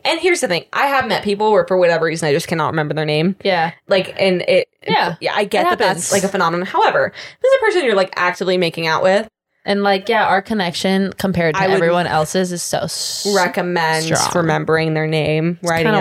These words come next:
Speaker 1: on a
Speaker 2: wild.
Speaker 1: piece of paper,
Speaker 2: She doesn't know his name.
Speaker 1: keeping it in your pocket.
Speaker 2: Also, huge red flag. She said she has an energy healer friend. From that
Speaker 1: Okay.
Speaker 2: moment on, I was no longer
Speaker 1: Can
Speaker 2: in
Speaker 1: I
Speaker 2: it.
Speaker 1: point out, too, that Karen and I did not watch together this week because life is insane and it wasn't possible. Um, and we both,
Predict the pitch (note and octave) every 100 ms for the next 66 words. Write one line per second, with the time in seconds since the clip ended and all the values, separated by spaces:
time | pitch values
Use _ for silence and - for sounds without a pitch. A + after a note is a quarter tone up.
0 | D#3 D#3 - D#3 G3 D#3 - D#3 D#3+ F3
1 | F3 D#3+ G#2+ E2 F#3 E2+ - - D#3+ D#3
2 | - - - B3 A#3+ A#3 A3 A3+ A#3 C4
3 | A#3+ A#3 C4 G#3+ F#3 - D#3 D#3+ - F3
4 | A3+ G#3+ A3 F#3+ - F3+ F3 F#3 G#3 G3+
5 | A3+ A3 A3+ A#3+ A#3+ A#3+ G#3+ - G#3+ G3+
6 | G#3+ G#3 A3 G3 F3+ F3+ F#3 E3+ E3 E3
7 | E3 E3+ E3+ E3+ E3 D#3+ D#3 D3 D3 -
8 | C3+ D#4+ D#4+ B3+ - - G#3 G3+ - A#3
9 | B3 D#4+ F4 D4 G3+ F3+ F3 - - F3
10 | E3+ D#3 F3 G#3 - B3 B3+ - G3+ F3+
11 | D#3+ D#3 F3+ F3 G3 - D#3 G3 - -
12 | - - F#3 D#3 E3 D#3+ G#3 - - F#3+
13 | E3+ E3 F#3+ A3 - - - G3+ G3+ G3+
14 | - - A#3 A#3 C#4+ A3 - F#3+ A#3+ -